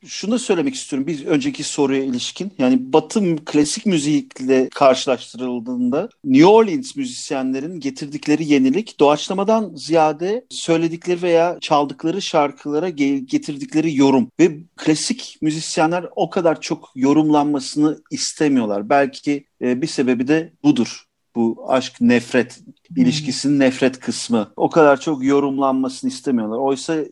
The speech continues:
Speaker 1: cazda şöyle bir laf vardır. "Kağıtta yazılmayanı oku, yazılmayanı çal." diye.
Speaker 2: Hmm.
Speaker 1: Dolayısıyla hani hep, e, bir yorum getirilir ve bu caza özgü bir yorumdur.
Speaker 2: Pekala, dünyadaki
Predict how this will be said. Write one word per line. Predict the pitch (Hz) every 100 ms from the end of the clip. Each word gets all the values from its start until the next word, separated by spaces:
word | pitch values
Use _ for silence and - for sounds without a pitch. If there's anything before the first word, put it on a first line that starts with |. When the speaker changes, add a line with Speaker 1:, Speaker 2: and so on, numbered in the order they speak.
| -
Speaker 1:
cazda | 123 139 135 160 147
şöyle | 160 151 147
bir | 139
laf | 135 147 -
vardır. | 123 104 107 - _ -
"Kağıtta | 156 143 143 - - 170 180 165 139
yazılmayanı | 117 131 131 135 185 156 127 110 107 98 _ _
oku, | 123 - 110 - _ _
yazılmayanı | 117 131 123 156 143 123 104 101
çal." | - 104 90 - - 160
diye. | 107 104 131
Speaker 2:
Hmm. | 127
Speaker 1:
Dolayısıyla | 147 135 147 151 139 - 170 165 156
hani | 143 147 131 135
hep, | 135 156 - -
e, | 123 120
bir | 120
yorum | 143 143 156 127 - _ -
getirilir | 110 117 - 110 98 98 - _ -
ve | 131 131 135
bu | 139 135 - - -
caza | 113 139 131 151
özgü | 131 113 120 127 - _ 113
bir |
yorumdur. | 110 107 98 98 101 - _
Speaker 2:
Pekala, | 339 339 349 240 170 156 160
dünyadaki | 190 247 285 302 302 339 - 370 311